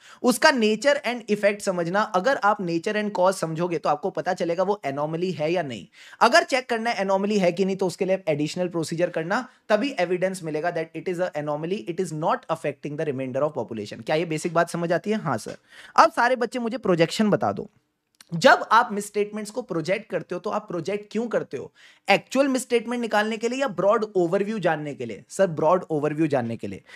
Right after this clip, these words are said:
कहीं ना कहीं ये कहता है, जब भी ऑडिटर प्रोजेक्ट करता है मिसस्टेटमेंट, तो वो क्यों निकालता है प्रोजेक्शन? To get a broad overview of the scale of the misstatement। ये इसलिए नहीं निकाली जाती कि आपको पता चले क्या अमाउंट रिकॉर्ड करनी है,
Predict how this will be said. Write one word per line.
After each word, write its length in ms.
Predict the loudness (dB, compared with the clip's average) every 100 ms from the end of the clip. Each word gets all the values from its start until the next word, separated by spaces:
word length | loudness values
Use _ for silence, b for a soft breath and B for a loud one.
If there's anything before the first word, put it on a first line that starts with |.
| B 4
कहीं 220 | 4 4
ना 100 | 0
कहीं 220 | 0 0
ये 80 | 0
कहता 280 | 2 4 6
है, 140 | 4 0 b b
जब 220 | 4 6
भी 140 | 4 2
ऑडिटर 440 | 6 6 4 -2
प्रोजेक्ट 420 | 0 0 0 0
करता 220 | 0 2
है 60 | 4
मिसस्टेटमेंट, 500 | 4 2 -2 0 0
तो 60 | 0
वो 80 |
क्यों 200 | 0 0
निकालता 400 | 0 6 4 6
है 60 | 2
प्रोजेक्शन? 540 | 2 0 -2 0 -2 -2 _ -2
To 100 | 6
get 160 | 6
a 100 | 6
broad 400 | -2 2 6 6 6 4
overview 440 | 4 4 2 0 -2 4
of 80 | 4
the 100 | 4
scale 320 | -2 0 0 4
of 140 | 4
the 120 | 4
misstatement। 640 | -2 -2 -6 -8 -4 -4 -4 B B B -2
ये 200 | 2 2
इसलिए 440 | 2 -2 0 0
नहीं 120 | 2
निकाली 360 | 0 4 4 4
जाती 240 | 0 -2
कि 80 | 2
आपको 220 | 2 2
पता 240 | 2 6 4
चले 200 | 4 0
क्या 260 | 4 6
अमाउंट 500 | 6 4 4 4 4
रिकॉर्ड 340 | 0 2 2 2
करनी 280 | -4 -4
है, 120 | -8